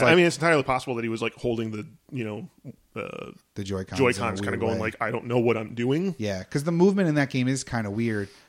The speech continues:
Speaker 1: Um, I thought it was strange that they, I don't, again, they didn't
Speaker 2: They did mention that there was, like, t-, a technical problem, though.
Speaker 1: Yeah, that was the weird part. Um, but then I also, like, I was wondering, did they let them choose what
Speaker 2: Yeah, did he say,
Speaker 1: control
Speaker 2: like,
Speaker 1: screen?
Speaker 2: That's
Speaker 1: Or, like,
Speaker 2: true.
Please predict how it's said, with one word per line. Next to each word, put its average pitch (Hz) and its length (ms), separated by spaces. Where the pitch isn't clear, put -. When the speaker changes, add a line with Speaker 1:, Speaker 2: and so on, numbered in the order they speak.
Speaker 1:
Um, 101 320
I 139 120
thought 208 160
it 202 40
was 165 120
strange 151 320
that 117 140
they, 110 380
I 127 120
don't, 135 240
again, 131 240
they 117 80
didn't 117 300
Speaker 2:
They 143 180
did 185 160
mention 170 320
that 143 120
there 143 160
was, 131 220
like, 131 240
t-, 160 140
a 127 60
technical 123 440
problem, 127 460
though. - 220
Speaker 1:
Yeah, 143 180
that 147 180
was 175 120
the 139 100
weird 139 240
part. 98 300
Um, 107 400
but 147 100
then 220 140
I 220 60
also, 220 240
like, 185 260
I 160 140
was 175 160
wondering, 156 540
did 120 200
they 113 140
let 113 240
them 117 220
choose 143 760
what 135 200
Speaker 2:
Yeah, 143 60
did 151 140
he - 60
say, - 120
Speaker 1:
control 151 100
Speaker 2:
like, 131 100
Speaker 1:
screen? 220 600
Speaker 2:
That's 143 140
Speaker 1:
Or, 135 40
like, 127 80
Speaker 2:
true. 139 240